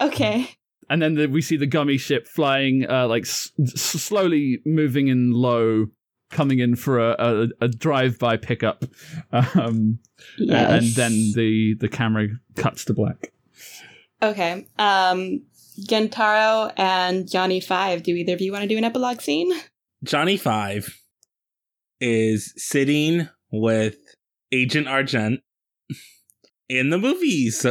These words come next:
Speaker 3: and they're having a really good time, and they're gonna, they're gonna watch all the movies together 'cause they're really good friends now. And he's revealed that she's a,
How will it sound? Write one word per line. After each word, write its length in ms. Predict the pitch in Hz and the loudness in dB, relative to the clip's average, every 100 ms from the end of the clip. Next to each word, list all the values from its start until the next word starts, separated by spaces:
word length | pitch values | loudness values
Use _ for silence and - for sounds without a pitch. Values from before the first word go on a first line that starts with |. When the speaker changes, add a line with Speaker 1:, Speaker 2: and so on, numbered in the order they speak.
| - - | -2 -2
Speaker 3:
and 440 | 127 127 135 120 | 0 2 2 0
they're 380 | 127 127 131 131 | 0 2 0 -2
having 340 | 139 143 147 | -2 -2 -2
a 60 | 139 | 0
really 280 | 139 143 143 | 2 2 2
good 260 | 143 143 | 0 -2
time, 540 | - 131 127 131 139 135 _ - _ _ _ - - | -2 0 2 2 0 -4 _ -20 _ _ _ -20 -6
and 680 | 123 120 120 120 120 117 120 - _ - | -2 0 0 2 0 0 -2 -6 _ -10
they're 300 | 123 123 123 113 | -2 0 -2 -2
gonna, 560 | 131 127 123 117 117 110 - - - 127 - - _ _ - | -2 2 2 2 0 -4 -12 -16 -14 -14 -18 -20 _ _ -6
they're 220 | 120 127 | -2 0
gonna 180 | 156 156 | 0 0
watch 240 | 151 147 | 0 0
all 240 | 139 139 156 | 0 0 0
the 80 | 165 | 0
movies 400 | 160 160 156 - | 0 0 0 -2
together 360 | 123 110 104 | -2 -2 -2
'cause 200 | 101 107 | -2 -4
they're 120 | 110 | -2
really 280 | 107 120 127 | -2 0 0
good 220 | 123 127 120 | 0 -2 -2
friends 400 | 110 104 101 107 | -2 0 -2 -2
now. 400 | 101 104 110 - _ _ - | -2 -2 -4 -6 _ _ -10
And 140 | 120 | -6
he's 200 | 135 123 | -4 -4
revealed 460 | 120 110 127 139 135 | -6 -4 -2 -2 -2
that 120 | 131 | -4
she's 260 | - 135 127 | -2 -2 -2
a, 160 | 123 | -4